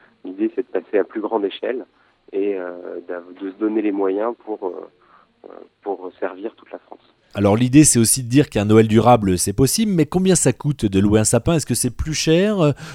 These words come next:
Speaker 2: au moins la première année, peut-être ?
Speaker 1: Alors, euh, effectivement, c'est plus cher, euh, mais, euh, si vous comparez, euh, par rapport à des services, euh, de, d'achat de sapins plus livraison, en fait, on est équivalent, voire moins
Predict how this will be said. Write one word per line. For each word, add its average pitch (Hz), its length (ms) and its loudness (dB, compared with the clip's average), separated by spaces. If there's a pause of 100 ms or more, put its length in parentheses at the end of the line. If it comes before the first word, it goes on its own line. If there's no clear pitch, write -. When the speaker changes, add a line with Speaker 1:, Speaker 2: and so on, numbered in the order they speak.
(120)
Speaker 2:
au 113 120 0
moins 147 340 4
la 127 100 4
première 147 280 2
année, 208 160 2
peut-être ? 110 380 0 (760)
Speaker 1:
Alors, 110 260 4
euh, 107 100 2
effectivement, 117 640 -4
c'est - 100 -20
plus 113 140 -10
cher, 165 540 -4
euh, 101 360 -2
mais, 98 480 -6
euh, 92 200 -4 (500)
si 110 80 -20
vous 107 100 -14
comparez, 104 600 -4
euh, 92 160 -4
par 90 200 -8
rapport 92 300 -8
à 90 60 -8
des 90 200 -12
services, 95 320 -8 (160)
euh, 90 140 -6 (460)
de, 95 320 -6
d'achat 104 280 -2
de - 140 -4
sapins 107 240 -2
plus 110 260 -12
livraison, 104 520 -8 (400)
en - 80 -12
fait, 113 160 -8
on 117 100 -4
est 110 80 0
équivalent, 107 480 -4
voire 95 220 -10
moins 95 180 -8